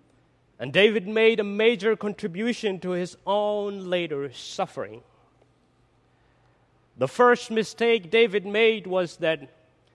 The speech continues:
he failed to take justice. And what happened was David's oldest son, Amnon, raped his own half-sister, Tamar. And instead of confronting his son,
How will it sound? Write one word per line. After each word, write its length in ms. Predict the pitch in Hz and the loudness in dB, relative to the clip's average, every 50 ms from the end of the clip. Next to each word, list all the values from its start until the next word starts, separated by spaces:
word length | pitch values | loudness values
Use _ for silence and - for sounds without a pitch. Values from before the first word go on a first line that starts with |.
| _ _ _ | _ _ _
he 120 | - 185 190 | -6 -6 -6
failed 460 | - - - 247 233 233 233 220 - | -4 0 4 6 6 6 4 2 -2
to 80 | 240 | -6
take 480 | - - 214 226 220 220 - _ - 135 | -6 -4 -2 0 0 -2 -4 _ -16 -8
justice. 880 | 123 - 202 196 190 - - - 117 107 - - - - - - - _ _ _ _ _ _ _ _ _ _ _ _ _ _ _ _ _ _ _ _ _ _ - | -2 0 0 0 0 -4 -12 -14 -14 -14 -16 -18 -20 -20 -20 -20 -20 _ _ _ _ _ _ _ _ _ _ _ _ _ _ _ _ _ _ _ _ _ _ -16
And 100 | - 120 | -8 -2
what 160 | 143 165 185 | 0 0 2
happened 480 | 196 208 226 240 233 - 220 208 202 190 | 4 6 6 6 6 4 0 -2 -4 -2
was 500 | 185 202 208 202 196 196 170 - - - _ _ _ _ _ _ _ _ - | 0 2 4 4 4 2 -2 -6 -12 -18 _ _ _ _ _ _ _ _ 2
David's 500 | - 202 226 247 220 190 208 185 - - - - _ | 6 8 10 10 10 8 4 0 -2 -8 -18 -10 _
oldest 460 | - 208 240 277 269 226 233 208 - | 4 4 6 6 6 4 0 0 -2
son, 640 | - - - 226 226 220 202 175 156 135 120 120 117 120 - - _ - | -4 -6 -2 0 2 2 2 0 -2 -4 -6 -8 -10 -14 -20 -10 _ 4
Amnon, 760 | 202 208 220 220 226 220 214 208 196 196 190 190 165 147 - _ _ _ _ - | 4 6 6 4 2 0 -2 -2 -2 -2 -4 -6 -8 -12 -14 _ _ _ _ -10
raped 640 | 120 127 143 180 214 247 262 262 277 254 214 - | -8 -2 2 4 4 4 4 2 -2 -6 -8 -8
his 300 | 175 202 240 220 - - - | -4 -2 -2 -2 -2 -4 -4
own 380 | 214 233 247 254 254 247 240 | 0 2 2 2 2 0 -2
half-sister, 960 | 208 - 202 214 208 208 - - - - - 233 - - - - - 131 120 - _ | -4 -4 -2 -2 -2 -2 -4 -10 -12 -8 -6 -6 -6 -6 -10 -18 -18 -18 -18 -18 _
Tamar. 580 | - 160 156 156 165 170 175 156 127 113 120 - - - - _ _ _ _ _ _ _ _ _ _ _ _ _ _ _ _ _ _ _ _ _ _ - | -12 -10 -8 -6 -4 -4 -4 -4 -4 -6 -8 -12 -14 -20 -20 _ _ _ _ _ _ _ _ _ _ _ _ _ _ _ _ _ _ _ _ _ _ -4
And 100 | 123 151 | -2 -2
instead 380 | 170 165 - - 233 233 240 226 | -2 0 2 4 6 8 8 6
of 120 | 208 - | 4 0
confronting 720 | - 220 214 180 - - 240 247 254 240 - 220 220 202 | -2 -4 -6 -4 -4 0 2 2 2 2 0 -2 -2 -2
his 180 | 185 196 196 - | 0 -2 -2 -2
son, 580 | - - - 226 233 226 220 208 190 180 175 | -4 -6 -2 0 2 4 4 2 0 -4 -10